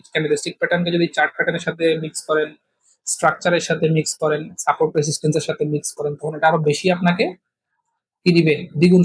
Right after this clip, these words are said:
শক্তি প্রদান, মানে দ্বিগুণ আপনাকে কনফার্মেশন দিবে, এমন কিছু বোঝাচ্ছে আর কি। তো ক্যান্ডেলস্টিক প্যাটার্ন একা একা শক্তিশালী, কিন্তু এটিকে সাপোর্ট রেজিস্ট্যান্স লেভেল বা ট্রেন্ড লাইনের সাথে ব্যবহার করা যায়, তখন এর কার্যকারিতা বহুগুণ বেড়ে যায়।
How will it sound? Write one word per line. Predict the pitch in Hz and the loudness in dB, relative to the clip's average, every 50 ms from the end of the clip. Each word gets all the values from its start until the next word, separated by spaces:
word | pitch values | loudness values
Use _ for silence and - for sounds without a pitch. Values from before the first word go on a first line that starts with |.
| - | 4
শক্তি | 190 175 - - 175 175 | 2 2 2 0 2 2
প্রদান, | 165 156 147 151 | 2 2 2 0
মানে | 156 160 160 156 156 | -2 -4 -6 0 2
দ্বিগুণ | 165 170 165 165 165 165 165 - _ _ _ _ _ | 4 4 4 4 0 -2 -4 -6 _ _ _ _ _
আপনাকে | _ _ 151 147 156 - | _ _ -2 -2 0 2
কনফার্মেশন | 175 165 156 - 156 147 143 139 - 151 147 143 | 2 2 2 2 0 0 0 -2 -2 0 0 0
দিবে, | 135 131 131 127 - _ 143 | 0 -2 -4 -8 -10 _ -6
এমন | 156 156 147 | -4 -4 -2
কিছু | 151 143 - 143 | -4 -4 -2 -2
বোঝাচ্ছে | 139 135 135 127 - - 135 131 | 0 0 0 -2 -4 -6 -8 -8
আর | - _ | -8 _
কি। | - - _ _ _ _ _ _ _ _ _ _ _ _ | -18 -20 _ _ _ _ _ _ _ _ _ _ _ _
তো | 151 - | -4 -2
ক্যান্ডেলস্টিক | 160 156 156 151 156 151 - - 180 175 - | 0 0 2 2 2 0 2 0 0 2 2
প্যাটার্ন | 180 175 175 190 208 233 - - 220 170 | 0 2 2 2 2 0 0 0 0 0
একা | 165 - 175 165 160 160 | 2 2 2 2 2 0
একা | 160 - 151 - - | 0 -2 -4 -4 -6
শক্তিশালী, | 156 - _ - 151 - - 139 139 139 - | -8 -10 _ -8 -6 -6 -4 -6 -6 -8 -10
কিন্তু | 139 143 - 170 180 160 | -14 -6 -2 0 0 2
এটিকে | 147 170 165 - 190 214 - - | 0 -2 -2 0 0 -2 0 0
সাপোর্ট | 151 139 - 165 165 - 170 | -2 0 0 -2 -2 -2 -4
রেজিস্ট্যান্স | 160 170 160 - - 175 170 170 - 160 | -4 -4 -6 -4 -2 -2 -4 -2 -2 -4
লেভেল | 160 160 165 165 165 160 | -2 0 0 0 2 2
বা | 160 160 160 - | 0 0 0 0
ট্রেন্ড | 160 156 156 160 | -2 0 2 2
লাইনের | 165 165 170 160 - | 2 2 2 0 -2
সাথে | 165 160 - 170 165 156 | -4 -2 0 -2 0 0
ব্যবহার | 147 139 143 143 156 156 - - | 0 0 4 4 4 2 2 2
করা | 151 147 151 151 160 | 0 2 2 2 2
যায়, | 175 220 - - _ _ _ _ _ _ _ _ _ _ _ - | 2 0 0 -6 _ _ _ _ _ _ _ _ _ _ _ -6
তখন | 143 - 160 156 | -2 0 2 0
এর | 160 160 - | 2 2 2
কার্যকারিতা | 165 160 156 156 151 156 147 143 143 135 156 175 185 156 | 2 2 2 2 2 2 2 0 0 2 0 0 2 2
বহুগুণ | 147 147 151 160 170 185 185 156 143 | 2 2 2 2 2 2 4 4 4
বেড়ে | 143 147 147 135 | 4 4 2 0
যায়। | 135 123 - | -2 -6 -8